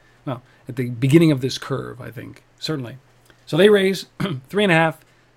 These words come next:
million dollars, which is not nearly enough, and my guess is they'll be going out for many, many, many, many, many, many more millions of dollars. Second story around the funding is a company called Location Insight. Now, these guys we've talked about as well, closing five million dollars.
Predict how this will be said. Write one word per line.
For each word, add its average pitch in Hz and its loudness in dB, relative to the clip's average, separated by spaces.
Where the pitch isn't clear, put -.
million 156 0
dollars, 127 -6
which - -16
is 120 -12
not 160 -2
nearly 156 0
enough, 135 -6
and 123 -10
my 120 -6
guess 131 -2
is 127 -6
they'll 127 -4
be 127 -4
going 123 -6
out 123 -6
for 127 -8
many, 135 0
many, 127 -2
many, 120 -6
many, 117 -6
many, 117 -6
many 113 -8
more 110 -8
millions 113 -12
of 120 -16
dollars. 120 -14
Second 185 2
story 175 4
around 147 2
the 143 0
funding 160 0
is 147 -2
a 143 -4
company 160 -2
called 170 0
Location 190 0
Insight. 190 0
Now, 131 -4
these 185 -4
guys 160 -4
we've 156 -2
talked 160 -4
about 175 -4
as 170 -6
well, 196 -2
closing 151 -2
five 160 0
million 139 2
dollars. 131 2